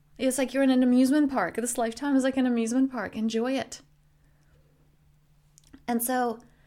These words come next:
we get to come back to the mind with this third step. Coming into, how does it feel?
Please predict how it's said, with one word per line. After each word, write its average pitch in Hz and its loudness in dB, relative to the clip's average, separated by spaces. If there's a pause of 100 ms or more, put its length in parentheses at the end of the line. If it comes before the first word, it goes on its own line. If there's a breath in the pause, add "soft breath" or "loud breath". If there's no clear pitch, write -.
(180 loud breath)
we 247 0
get 254 -6
to 311 -8
come 247 -2
back 233 -6
to 247 -6
the 220 -4
mind 190 -4
with 226 -2
this 190 -6
third 202 -6
step. - -8 (960 soft breath)
Coming 247 0
into, 247 -2 (1700)
how - -6
does 285 -2
it 233 -8
feel? - -8